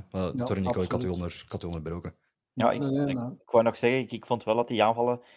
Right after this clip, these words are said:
Speaker 3: er ook precies m-, meer kwamen een keer dat we op voorsprong stonden, dat Charleroi zelf moest komen en een beetje meer
Speaker 2: Voilà.
Speaker 3: ruimte, want ik vond in de eerste helft dat die goede aanvallen toch vooral uitbleven eigenlijk.
Speaker 2: Nee, nee, maar terecht, dat is een terechte opmerking, hè. Je,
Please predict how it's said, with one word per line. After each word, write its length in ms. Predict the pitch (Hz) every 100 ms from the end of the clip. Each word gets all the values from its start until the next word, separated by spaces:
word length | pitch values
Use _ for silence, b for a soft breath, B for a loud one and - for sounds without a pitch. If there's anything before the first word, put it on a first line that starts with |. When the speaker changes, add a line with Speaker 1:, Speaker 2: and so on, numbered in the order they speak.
| b -
Speaker 3:
er 120 | 101
ook 160 | 107
precies 520 | - - 120 117 - -
m-, 280 | - 98 85
meer 200 | 104 120
kwamen 500 | - 101 110 120 -
een 80 | 104
keer 300 | - 104 104
dat 140 | 101
we 340 | 95 95 92 -
op 120 | -
voorsprong 560 | - 104 117 - 120 104
stonden, 320 | - 85 87
dat 120 | 92
Charleroi 400 | - 95 87 104 - b b b
zelf 300 | - 95 95
moest 220 | - 117 -
komen 300 | 104 107 113
en 80 |
een 60 | 104
beetje 220 | 98 -
meer 240 | 98 123 -
Speaker 2:
Voilà. 40 |
Speaker 3:
ruimte, 480 | 95 104 110 98 87 78
want 140 | 85 98
ik 100 | -
vond 160 | 104
in 40 | 104
de 60 |
eerste 240 | 101 - 95
helft 640 | 101 117 - - - - -
dat 160 | 107
die 180 | 107 92
goede 260 | 107 117 -
aanvallen 420 | 95 110 113 107
toch 320 | 110 - -
vooral 480 | - 95 95 107 101 - _
uitbleven 600 | 95 107 95 87 85 87
eigenlijk. 520 | 85 82 82 - - _ _ _ _
Speaker 2:
Nee, 140 | 143
nee, 100 | 165
maar 160 | 165 135
terecht, 300 | 139 156 -
dat 140 | 139
is 60 | 131
een 80 | 123
terechte 300 | 135 139 156
opmerking, 460 | 160 151 135 127
hè. 120 | 123
Je, 120 | 139